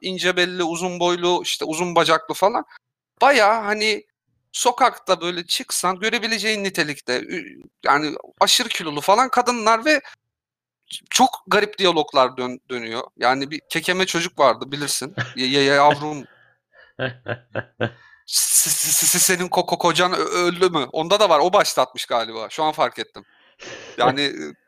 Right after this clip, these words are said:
Speaker 1: bir koca <laughs>
Speaker 2: Koca
Speaker 1: endeksi.
Speaker 2: ekolü var.
Speaker 1: Ve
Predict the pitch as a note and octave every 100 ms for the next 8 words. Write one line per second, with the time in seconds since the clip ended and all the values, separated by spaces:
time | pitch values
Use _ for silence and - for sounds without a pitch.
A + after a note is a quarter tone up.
0 | _ _ _ - G#3 - F#3 A3+ G3+ G3
1 | G#3 - - A#2 - D3 C3+ E3+ F3+ D#3+
2 | D#3 C3+ A#2 - _ _ _ - C#4+